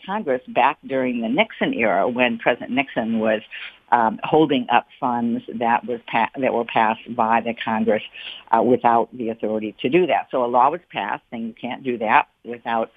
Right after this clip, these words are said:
uh, agreement, um, of Congress. And, uh, it, it's on the books, and, uh, the president broke the law. And so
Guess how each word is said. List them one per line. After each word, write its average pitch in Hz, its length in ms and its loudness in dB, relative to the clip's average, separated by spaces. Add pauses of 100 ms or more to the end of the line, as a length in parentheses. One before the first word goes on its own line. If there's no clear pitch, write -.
(320)
uh, 113 240 2
agreement, 127 640 2 (200)
um, 113 420 0 (100)
of 113 220 0 (140)
Congress. 120 440 0 (100)
And, 120 600 2 (360)
uh, 117 280 4
it, - 120 0 (140)
it's 139 200 4
on 127 180 6
the 175 80 6
books, 135 340 2 (180)
and, 120 440 -12 (140)
uh, 110 220 -12
the 117 80 -10
president 135 520 0 (420)
broke 120 200 -2
the 135 100 2
law. 170 420 2
And 139 280 -4
so 127 240 2